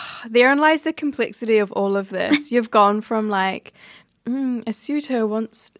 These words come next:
Speaker 1: wants to marry me <laughs> into, like, navigating this idea of online, your online presence, your online
Speaker 2: Yes.
Speaker 1: uh,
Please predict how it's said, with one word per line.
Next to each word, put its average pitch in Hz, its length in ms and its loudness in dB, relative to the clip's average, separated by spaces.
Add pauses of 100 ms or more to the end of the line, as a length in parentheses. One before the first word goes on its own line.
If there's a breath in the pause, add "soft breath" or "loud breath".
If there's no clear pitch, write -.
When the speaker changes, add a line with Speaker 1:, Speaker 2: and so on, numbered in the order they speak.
Speaker 1:
wants 233 440 -6 (200 soft breath)
to 247 100 -4
marry 247 480 0
me 196 400 -6
<laughs> - 40 -4
into, 254 420 4
like, 208 500 4 (320 loud breath)
navigating 220 880 2
this 208 220 -6
idea 190 500 -4
of 190 80 -10 (420 loud breath)
online, 202 680 -2 (120)
your 214 160 2
online 233 340 4
presence, 208 580 0
your 208 120 -2
online 196 600 -2
Speaker 2:
Yes. 294 480 -2
Speaker 1:
uh, 202 520 4